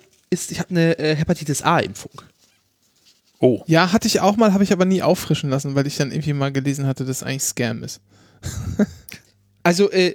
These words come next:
Speaker 1: die steht bei mir unter, äh, äh, beruflich notwendige Impfungen.
Speaker 3: Ja, das kommt, glaub ich,
Speaker 2: Okay.
Speaker 3: auch drauf an, was du machst natürlich und wo du, ähm, und, und wo du in den Urlaub hinfährst und so, aber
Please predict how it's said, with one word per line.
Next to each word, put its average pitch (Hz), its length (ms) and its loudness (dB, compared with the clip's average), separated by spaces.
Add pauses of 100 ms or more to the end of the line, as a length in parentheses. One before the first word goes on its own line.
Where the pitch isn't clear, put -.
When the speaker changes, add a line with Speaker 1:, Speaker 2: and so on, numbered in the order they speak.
(140)
Speaker 1:
die 170 320 -12
steht 240 160 0
bei 226 100 6
mir 214 160 0
unter, 202 320 2
äh, 170 520 2
äh, 160 40 0
beruflich 165 640 0
notwendige 170 480 0
Impfungen. 135 460 -10 (640)
Speaker 3:
Ja, 147 340 2
das 170 220 -2
kommt, 220 180 0
glaub 233 140 4
ich, 214 80 4
Speaker 2:
Okay. 208 80 2
Speaker 3:
auch - 40 -12
drauf 185 140 2
an, 196 220 -2
was 196 140 2
du 190 80 0
machst 185 380 2
natürlich 190 520 2
und 160 160 -4
wo 170 120 2
du, 165 380 2
ähm, 151 400 2
und, 147 240 -4
und 147 220 -4
wo 147 80 2
du 151 100 4
in 143 120 2
den 131 60 -2
Urlaub 147 240 2
hinfährst 123 460 -2
und 127 80 -4
so, 120 260 -4
aber 120 340 2